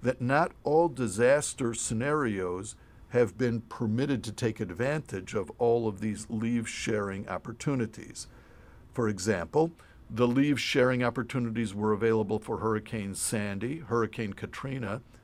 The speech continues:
and nine eleven scenarios. However, uh, not all hurricanes have been treated similarly. In this case, exceptions for leave-sharing programs have been allowed for Hurricane Harvey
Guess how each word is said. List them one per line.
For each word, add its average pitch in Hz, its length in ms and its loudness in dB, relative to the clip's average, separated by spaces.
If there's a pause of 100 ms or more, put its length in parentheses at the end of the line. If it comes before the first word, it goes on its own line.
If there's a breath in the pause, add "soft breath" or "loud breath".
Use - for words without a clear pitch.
(140 soft breath)
and 127 240 4
nine 101 240 0
eleven 117 500 4 (120)
scenarios. 92 960 -2 (300 soft breath)
However, 135 680 6 (520 soft breath)
uh, 127 300 6
not 127 400 6
all 135 320 8
hurricanes 98 680 -2
have 98 120 -2
been 95 180 -6
treated 101 440 -4
similarly. 90 640 -4 (480 soft breath)
In 131 260 6
this 208 220 8
case, - 520 -2
exceptions 117 960 0
for 117 380 4
leave-sharing 117 880 0
programs 110 840 -2 (240 loud breath)
have 143 380 4
been 123 280 0
allowed 95 640 -2
for 104 380 0
Hurricane 113 600 0
Harvey 117 540 -2